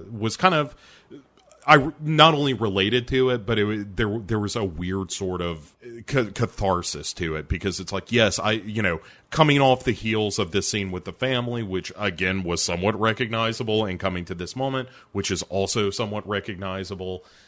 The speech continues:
This whole thing kinda wraps up with him spending time with the people that he has spent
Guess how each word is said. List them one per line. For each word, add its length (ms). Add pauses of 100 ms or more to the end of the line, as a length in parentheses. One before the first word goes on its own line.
This 300
whole 180
thing 200
kinda 200
wraps 340
up 220
with 120
him 360 (340)
spending 480
time 240
with 140
the 80
people 380
that 180
he 140
has 120
spent 480